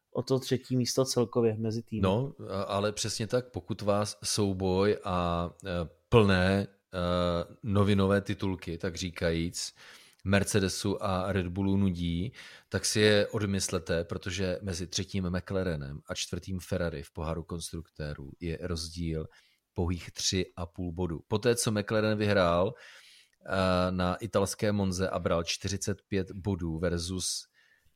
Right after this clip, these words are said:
Speaker 2: dvacet bodů Ferrari, e, pak ještě, e,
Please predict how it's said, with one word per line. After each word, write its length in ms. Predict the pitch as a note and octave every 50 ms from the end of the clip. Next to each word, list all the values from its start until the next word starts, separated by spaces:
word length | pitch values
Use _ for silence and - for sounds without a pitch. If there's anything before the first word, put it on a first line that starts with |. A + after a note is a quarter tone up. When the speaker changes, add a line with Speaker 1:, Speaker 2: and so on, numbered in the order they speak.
| _ _
Speaker 2:
dvacet 460 | - F#2+ D#2+ G2+ F#2+ - A2+ F#2+ F2
bodů 380 | F2 F2 G2 F#2 E2+ F#2 F#2 G2
Ferrari, 520 | G2 - G#2 F#2 F2+ F2 E2 E2 D#2 F2
e, 60 | A#2+ - _ _ _ - - - _ _ _ - - F#2+ F#2 F#2 F2+ E2+
pak 240 | - G2 F#2+ -
ještě, 340 | G#2 G#2 - - - - B2
e, 320 | B2 A#2 G2+ F2+ E2 D#2+